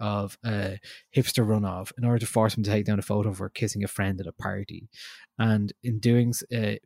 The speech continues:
when he said, they said no, they ran a mean story. And so she performed, she got a friend or,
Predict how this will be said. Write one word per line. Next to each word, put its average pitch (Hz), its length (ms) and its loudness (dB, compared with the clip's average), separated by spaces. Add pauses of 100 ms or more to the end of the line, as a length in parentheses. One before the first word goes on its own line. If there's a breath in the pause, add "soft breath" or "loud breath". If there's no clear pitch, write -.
(140)
when 110 160 0
he 107 80 2
said, 110 240 0
they 107 100 0
said 113 220 -2
no, 104 220 2
they 104 120 -4
ran 104 200 -4
a - 20 -6
mean 104 300 -2
story. 98 560 -6 (400 soft breath)
And 117 120 2
so 117 200 6
she 113 200 2
performed, 110 760 0
she 120 140 -2
got 110 180 0
a 104 40 -2
friend 113 340 0
or, 101 140 -4